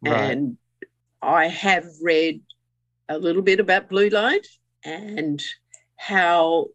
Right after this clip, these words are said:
Speaker 2: some of those signals can come actually through your eye,
Speaker 1: Yeah.
Speaker 2: um, as opposed to your skin.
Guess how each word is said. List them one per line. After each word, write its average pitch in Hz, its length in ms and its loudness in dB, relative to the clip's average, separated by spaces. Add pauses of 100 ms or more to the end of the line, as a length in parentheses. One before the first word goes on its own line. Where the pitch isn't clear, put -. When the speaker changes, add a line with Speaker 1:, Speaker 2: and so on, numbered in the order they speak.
(200)
Speaker 2:
some 185 300 -2
of 165 120 0
those 170 240 2
signals 151 360 -2
can 143 240 -6
come 160 180 -2
actually 147 360 -4
through 143 220 -2
your 131 200 -4
eye, 190 460 -4 (160)
Speaker 1:
Yeah. 120 180 -10 (240)
Speaker 2:
um, 139 400 -12 (1040)
as 147 160 -2
opposed 151 480 0
to 139 100 -8
your 143 120 0
skin. 135 560 -6